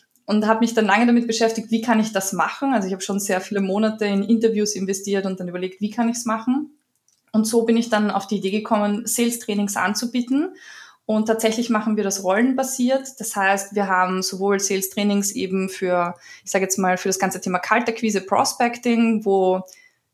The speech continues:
jetzt kommen die ganzen schönen Nomenklaturen, ja, wo wir S D Rs und P D Rs drinnen haben, ja, ich weiß, äh, so nennen wir das halt, ja.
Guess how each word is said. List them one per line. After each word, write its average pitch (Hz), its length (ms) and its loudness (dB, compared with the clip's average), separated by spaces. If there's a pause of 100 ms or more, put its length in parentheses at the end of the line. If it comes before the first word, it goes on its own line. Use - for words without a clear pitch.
(100)
jetzt 185 240 -2
kommen 185 220 2
die 180 80 -6
ganzen 180 300 0
schönen 180 380 -2
Nomenklaturen, 190 880 2
ja, 214 300 6
wo 202 140 4
wir 196 260 6
S 233 180 4
D 220 100 4
Rs 208 280 6
und 208 140 0
P 254 120 4
D 233 160 4
Rs 202 340 6
drinnen 233 340 4
haben, 247 240 6
ja, 208 140 6
ich 226 120 0
weiß, 202 300 4
äh, 196 320 0
so 202 260 0
nennen 226 320 2
wir 233 100 4
das 226 240 2
halt, 247 280 2
ja. 220 280 4